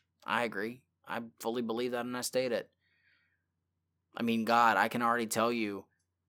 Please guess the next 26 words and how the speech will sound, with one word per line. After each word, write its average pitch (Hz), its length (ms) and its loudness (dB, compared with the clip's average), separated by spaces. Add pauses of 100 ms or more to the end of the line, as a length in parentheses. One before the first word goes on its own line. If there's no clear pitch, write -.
(140)
in 110 320 -4 (420)
fo-, 123 440 -8
three 123 420 4
or 117 100 4
four 123 240 2
years 117 300 2
when 110 60 -4
we 113 80 -2
finally 113 280 0
talk 113 180 -2
about 110 200 2
Trapped, 107 600 0 (580)
I'm 123 140 2
gonna 127 120 0
badmouth 113 520 4
the - 80 -2
fuck - 420 2
out 87 120 0
of 92 100 -10
that 80 240 -6
E 98 120 -18
P, - 360 -20 (340)
'cause 104 140 -4
I 131 140 6
hate - 420 -4
it. - 280 -18